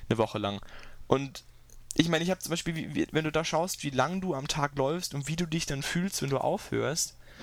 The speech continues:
ist, glaub ich, nicht so, wie man sich das vorstellen würde, weil man ja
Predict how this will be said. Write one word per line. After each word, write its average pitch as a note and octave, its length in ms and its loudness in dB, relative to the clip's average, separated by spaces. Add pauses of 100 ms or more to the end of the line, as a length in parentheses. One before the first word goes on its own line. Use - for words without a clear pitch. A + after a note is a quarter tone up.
(880)
ist, E3 160 2
glaub D3+ 180 4
ich, F3+ 140 0
nicht F#3 180 0
so, E3+ 160 0
wie F3 80 0
man D3+ 280 -2 (120)
sich D#3+ 160 2
das - 180 2
vorstellen A2+ 680 0
würde, G#2+ 260 0
weil A#2 140 2
man B2+ 180 0
ja C3 200 0